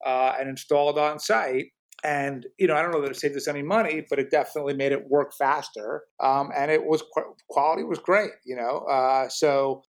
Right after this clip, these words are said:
turns out that lasers can cut things a lot better than human beings can. Um, so, um,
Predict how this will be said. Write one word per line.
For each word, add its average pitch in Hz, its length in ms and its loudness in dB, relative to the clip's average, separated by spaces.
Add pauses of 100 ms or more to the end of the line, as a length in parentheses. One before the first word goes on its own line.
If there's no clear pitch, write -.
turns 156 220 -2
out 147 340 2
that 143 220 -4
lasers 147 480 2
can 147 140 -8
cut 143 240 0
things 147 220 -4
a 139 60 0
lot 135 200 2
better 139 240 -2
than 143 300 -12
human 143 200 -8
beings 170 360 -2
can. - 380 -4
Um, 131 440 0
so, 147 640 4
um, 143 440 0